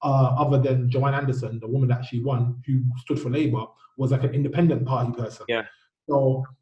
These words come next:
Speaker 1: obviously London being a very, like, most diverse city in Europe, arguably not even just,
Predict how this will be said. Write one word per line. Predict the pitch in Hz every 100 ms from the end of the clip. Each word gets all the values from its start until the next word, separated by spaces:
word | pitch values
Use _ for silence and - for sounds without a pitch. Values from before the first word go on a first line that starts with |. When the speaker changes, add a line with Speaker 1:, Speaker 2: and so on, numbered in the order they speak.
| -
Speaker 1:
obviously | 175 160 143
London | 156 170 160
being | 147 151 143
a | 131
very, | 127 143 139 123 - - -
like, | - - 120
most | 139 135
diverse | 123 123 135 131 - -
city | - 127 - 123
in | 117 113
Europe, | 131 147 - - - _ _ 139
arguably | 127 123 123
not | 135 131
even | 120 120
just, | 123